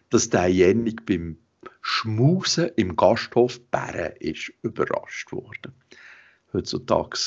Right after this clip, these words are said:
tönt das ein bisschen schräg, was dort alles aufnotiert ist worden. Aber ich befürchte fast, dass dann die Polizei das ziemlich ernst gemeint hat, wo man die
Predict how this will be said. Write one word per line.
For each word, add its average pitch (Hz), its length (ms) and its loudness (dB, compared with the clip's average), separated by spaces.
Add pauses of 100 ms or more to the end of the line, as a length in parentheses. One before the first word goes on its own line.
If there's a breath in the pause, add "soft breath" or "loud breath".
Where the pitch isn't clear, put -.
(300)
tönt 95 260 -2
das - 160 -4
ein 90 100 -12
bisschen 85 300 0
schräg, 85 480 2
was - 220 -6
dort 98 220 -4
alles - 240 -6
aufnotiert 95 720 -2
ist - 180 -6
worden. 95 440 0 (480 loud breath)
Aber - 280 -2
ich 95 120 -12
befürchte - 560 -4
fast, - 420 -6
dass - 180 2
dann 85 280 -2
die - 60 -12 (120)
Polizei - 520 0
das - 260 -6
ziemlich 78 420 -2
ernst 76 500 -6
gemeint 78 360 -4
hat, - 140 -6 (640 soft breath)
wo 104 200 -2
man 92 260 -8 (140)
die 90 220 -4